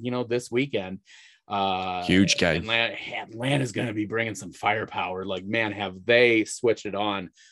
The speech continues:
Speaker 1: uh, the past couple of weeks. So, you know, y-, like
Speaker 2: Yeah.
Speaker 1: I said, eager to talk about that. But, uh, yeah, no, I'm, uh, hey, I'm, I'm on there with you. I'm, I'm on the hype train, and it was
Speaker 2: Yes.
Speaker 1: really good seeing him this weekend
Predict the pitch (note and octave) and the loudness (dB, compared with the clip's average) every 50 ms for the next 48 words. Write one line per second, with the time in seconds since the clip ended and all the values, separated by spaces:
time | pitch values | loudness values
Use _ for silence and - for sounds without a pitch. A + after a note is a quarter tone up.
0 | _ _ - A2+ G#2 G#2 G2 F#2+ F#2+ F#2+ F2+ G#2+ G#2 - A2+ G#2 F#2+ - - - | _ _ -2 2 4 4 4 4 4 2 2 0 -2 0 0 -2 -2 -2 -2 0
1 | F#2+ G2+ G2 F#2 G2 F#2+ F#2 - - - - - A#2 G2+ G2 F#2+ F#2+ F#2+ G2 - | 2 2 4 4 4 2 0 -2 -6 -8 -2 0 2 2 2 2 2 0 -2 -4
2 | - G#2+ G2 F#2+ F2+ F2 E2+ - _ _ _ _ _ _ C3 B2 B2+ - A#2+ B2+ | -8 -10 -10 -10 -10 -12 -14 -16 _ _ _ _ _ _ -20 -20 -20 -16 -16 -14
3 | - B2 B2 A#2+ A2+ A2 G2 - B2+ G2+ F#2 B2+ D3+ D#3+ D3+ A#2+ A#2 G#2+ B2 A2+ | -6 0 2 2 2 2 2 0 -2 -2 0 0 2 4 4 2 2 0 0 0
4 | G#2+ - - - - - - F#2+ F2+ - G2 F#2 G2+ G2+ G2 F#2+ G2 G2 F#2+ F#2+ | 0 0 -4 -12 -14 -12 -10 -10 -10 -10 -10 -8 -8 -6 -6 -4 -6 -6 -6 -8
5 | - - - - - - - _ - D3 A3 D#4+ F4+ D#4 D3+ E3 - A3+ G2 - | -10 -12 -20 -20 -20 -20 -18 _ 2 6 8 8 8 6 4 2 0 -2 -4 -6
6 | - - C#3 - - - G#2 F2+ - - - C3 C3+ B2 - - _ _ _ _ | -8 -8 -8 -10 -12 -12 -12 -12 -12 -8 -4 -2 -2 -2 -2 -4 _ _ _ _
7 | - C3 E3 F#3 F3+ - D3+ F3 F#3+ F#3+ F#3+ F#3+ F#3+ F3+ F3 E3+ D#3 D#3+ D#3 D3 | 2 2 2 2 2 2 2 4 4 6 4 4 4 2 2 2 2 2 0 0
8 | - A2 G2+ G2 G#2+ A2+ B2+ C3 - A#2 A2+ A2+ A2+ A#2+ B2 C3 C3 A#2+ A#2 A#2+ | -2 -6 -4 -4 -4 -2 -2 -4 -2 -2 -2 0 0 0 0 0 0 -2 0 0
9 | A#2 A#2 - - G#2+ G2 F#2 F#2 F#2+ G2 - - A#2+ A2+ G#2+ A2 A#2+ A#2 A2 A2+ | 0 0 -2 -6 -8 -6 -6 -8 -10 -12 -12 -12 -12 -8 -6 -4 0 4 4 4
10 | G#2+ F#2+ G2+ A#2 B2 B2 A#2+ G#2+ G2+ G#2 G2+ F#2+ G2 - - G#2+ G2 F#2+ F2+ F2 | 4 4 2 2 4 4 4 2 0 0 -4 -4 -4 -6 -6 -6 -6 -6 -8 -10
11 | E2+ F2 E2 D#2 - - B1 C2 - - B1 D2 - | -12 -14 -14 -14 -14 -16 -18 -18 -14 -14 -14 -14 -14